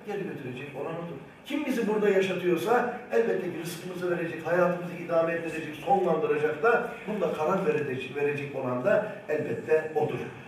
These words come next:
Onun için bunların insanların ders çıkartması lazım. İş işte bilmem ne oldu, bilmem ne oldu. Evet onları düşün, onları incele vesaire vesaire. Ama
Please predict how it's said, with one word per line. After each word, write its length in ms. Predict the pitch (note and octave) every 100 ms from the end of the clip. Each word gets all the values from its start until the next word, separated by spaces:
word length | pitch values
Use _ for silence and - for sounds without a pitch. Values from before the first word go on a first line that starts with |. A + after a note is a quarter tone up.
| -
Onun 160 | - C4+
için 380 | A3 A3 A#3 - - -
bunların 400 | C4 G#3+ G#3 G#3
insanların 560 | G#3 - F#3+ F#3+ F#3+ F#3
ders 300 | F#3 F3+ -
çıkartması 500 | - D3 - C3+ C#3
lazım. 440 | C#3 - A3 - - -
İş 200 | G#3+ -
işte 240 | F3 G#3+ G#3
bilmem 360 | G3+ G#3+ G#3+
ne 40 | A3+
oldu, 220 | A3 D3+ D#3
bilmem 340 | F3+ F#3+ G3
ne 40 |
oldu. 560 | G3+ F#3+ F3 D#3+ - - -
Evet 220 | G#3+ F#3 F3
onları 320 | D#3 D#3 D3+ C3+
düşün, 460 | - G3 B2+ - - -
onları 400 | C3 C3 C#3+ D3 - D#3+
incele 500 | D3+ D#3+ D#3+ E3 -
vesaire 420 | C3+ D#3 F3 -
vesaire. 420 | - - - -
Ama 360 | - A#2 -